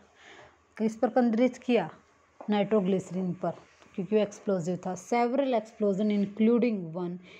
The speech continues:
in which brother Emil and several other person were killed। एक एक्सपेरिमेंट के अंदर उसका भाई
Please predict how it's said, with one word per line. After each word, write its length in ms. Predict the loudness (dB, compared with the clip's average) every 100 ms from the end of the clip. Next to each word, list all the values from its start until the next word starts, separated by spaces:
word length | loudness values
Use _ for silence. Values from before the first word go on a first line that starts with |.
| -10 0
in 120 | 4
which 220 | 4 2
brother 360 | 2 0 0 -4 -4 -2
Emil 340 | 2 4 2 0
and 180 | -4 2
several 320 | 2 2 0 0
other 160 | -2 -4 -6
person 260 | -6 -4 -4
were 300 | 0 0 0
killed। 600 | -12 -4 2 2 0 -6 -14 -20 -20 -20 0
एक 200 | 2 2
एक्सपेरिमेंट 680 | -2 -2 -2 0 0 -2 -2
के 200 | 0 0
अंदर 220 | -2 -6
उसका 280 | -6 -4 -2
भाई 440 | -2 -4 0 0